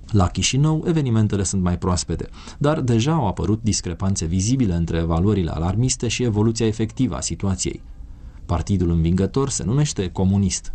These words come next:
dar nu mai vrea comunism. Lipsindu-i specialiștii, apelează la tehnocrații altor forțe politice.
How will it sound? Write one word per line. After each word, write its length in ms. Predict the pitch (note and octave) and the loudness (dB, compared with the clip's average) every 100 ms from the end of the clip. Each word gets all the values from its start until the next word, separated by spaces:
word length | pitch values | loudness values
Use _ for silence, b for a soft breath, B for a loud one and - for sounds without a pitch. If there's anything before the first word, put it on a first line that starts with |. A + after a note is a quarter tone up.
| - | -2
dar 200 | D#3 D3 | -2 0
nu 120 | A#2+ | 2
mai 180 | G#2+ F#2 | 2 2
vrea 160 | F2 | 0
comunism. 600 | E2+ G2 A2 C3 A#2+ - - - - B B B | 0 2 2 0 -4 -8 -18 -20 -20 B B B
Lipsindu-i 420 | G#2 - A2+ F2+ | -4 -2 0 0
specialiștii, 720 | E2 - - G2+ C#3 - D#3 | 2 2 2 0 -8 -6 -6
apelează 500 | - A#2 A#2 A#2 A2+ | -8 -4 -2 0 0
la 200 | G#2+ G#2 | 0 0
tehnocrații 760 | F#2+ G#2+ - G2+ - C3 B2 - | 0 -2 0 -2 0 0 0 -2
altor 320 | F#2+ F#2 F#2 | -2 -2 -2
forțe 320 | - F#2+ D#2+ | -2 -2 -2
politice. 540 | E2 F#2+ A2+ A2 E2 | -2 2 2 0 -6